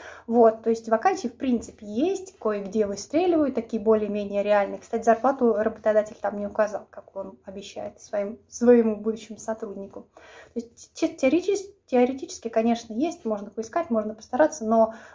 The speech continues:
такого массового большого предложения по такой работе не будет. Второе, про что хочется рассказать, это фриланс. А, многие люди, которые с этой темой не соприкасались, но только слышали о ней или видели какую-то рекламу: «Стань фрилансером, работай с нами».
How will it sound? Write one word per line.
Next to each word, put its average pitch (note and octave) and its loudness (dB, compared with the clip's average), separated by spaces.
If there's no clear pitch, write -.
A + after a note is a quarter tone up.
такого A3+ 2
массового A#3+ 4
большого G#3 0
предложения G#3+ 2
по - -8
такой G#3+ -2
работе A3 -2
не G#3+ 0
будет. G3+ -14
Второе, B3 4
про G#3 -4
что - -10
хочется - -8
рассказать, C4 2
это A3+ -6
фриланс. - -4
А, G#3+ 0
многие A3+ 4
люди, C#4+ 2
которые A3 -6
с - -12
этой A3 -8
темой G#3+ -2
не G#3+ 0
соприкасались, D4+ 2
но A3 0
только A3 -2
слышали C#4 -2
о A#3 6
ней A3+ 4
или G#3 -6
видели G3+ -6
какую-то G#3 -10
рекламу: A#3 2
«Стань D4 2
фрилансером, A#3 0
работай B3 2
с - -14
нами». A3+ 0